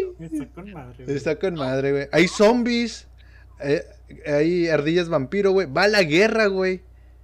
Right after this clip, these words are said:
Speaker 1: Ese güey
Speaker 2: Hay un montón de referencias y así.
Speaker 1: Ajá. El vato hizo un chingo de cosas, güey. La verdad. Y luego va al espacio, güey. Sale Matrix. Hace la referencia de Matrix también. Muy buena, por cierto.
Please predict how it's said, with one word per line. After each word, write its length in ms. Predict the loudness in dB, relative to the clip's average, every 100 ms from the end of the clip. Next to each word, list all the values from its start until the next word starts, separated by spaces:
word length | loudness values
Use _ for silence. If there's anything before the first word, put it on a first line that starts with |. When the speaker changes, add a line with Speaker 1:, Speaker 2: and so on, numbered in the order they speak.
| -20 -20 -20 -20 -20 -18
Speaker 1:
Ese 300 | -10 -6 -4
güey 300 | 0 0 0
Speaker 2:
Hay 60 | -2
un 60 | -8
montón 340 | -10 -10 -8
de 80 | -10
referencias 800 | -10 -12 -10 -10 -10 -12 -14 -16
y 440 | -18 -16 -18 -18
así. 140 | -14 -10
Speaker 1:
Ajá. 280 | -8 -10 -12
El 140 | -6 0
vato 440 | 0 0 -4 -4 -12
hizo 280 | -12 -10 -10
un 80 | -10
chingo 260 | -10 -8
de 80 | -8
cosas, 340 | -8 -10 -10 -10
güey. 200 | -12 -14 -18 -20 -20 -20 -20 -20 -20 -14
La 100 | -4
verdad. 300 | -2 -2 -4 -8 -12
Y 80 | -2
luego 200 | 0 2
va 100 | 2
al 140 | 2 0
espacio, 580 | -6 -6 -6 -4 -4 -4
güey. 360 | -6 -10 -14 -20 -20 -20 -20 -20 -20 -6
Sale 280 | 0 0
Matrix. 840 | 2 2 0 -2 -6 -6 -18 -20 -20 -20 -18 -10
Hace 220 | -10 -4
la 100 | -4
referencia 400 | -4 -6 -4 -4
de 40 |
Matrix 420 | -4 -4 -6 -10 -12
también. 360 | -10 -10 -12 -18 -20 -20 -14
Muy 160 | -6 -4
buena, 280 | -2 -4
por 120 | -8 -8
cierto. 360 | -8 -8 -18